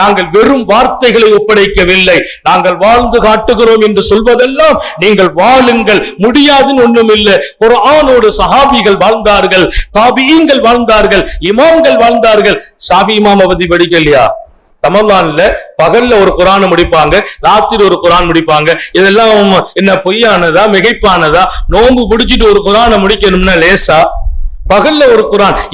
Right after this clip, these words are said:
இமாம் அல்லாலும் அபூ ஹனீஃபா தினமும் இரவு ஒரு குர்ஆனை முடிக்காம அவங்களுடைய பகல் வந்ததில்லை என்று படித்த செய்தி ஆச்சரியம் இல்லையா? இதை தாண்டி நான் சொல்வேன், உஸ்மான் இப்னு அஃபான்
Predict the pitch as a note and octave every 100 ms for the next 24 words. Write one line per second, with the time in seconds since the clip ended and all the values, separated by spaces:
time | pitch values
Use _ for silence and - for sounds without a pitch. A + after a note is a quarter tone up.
0 | G3 C4+ C4 A#3 A3 G#3+ G#3 F#3+ F#3+ A3+
1 | G3+ G3+ G3 B3+ B3+ - - G3 A#3+ C#4
2 | D4+ D4+ A3 B3 C4+ A3 A3+ G3 A#3 B3+
3 | B3+ G#3+ A#3 A#3+ A3 G#3 G3+ F3 - -
4 | A3+ A#3+ G#3+ G#3 G#3 G#3 B3 D4+ B3 A#3
5 | A3 G#3+ G#3+ G#3 G3 G3 F#3+ F#3+ F#3+ F#3
6 | G3+ G3 F#3+ F#3 F3+ G3 F3+ E3+ E3+ E3
7 | F3+ C4+ A#3 - - - - - B3 C#4
8 | B3 - C4+ E4 C#4 B3 A#3 A3 A#3+ A#3
9 | A3 - - A#3 - C#4 D4+ B3+ A3 A3+
10 | G#3+ C4 C#4+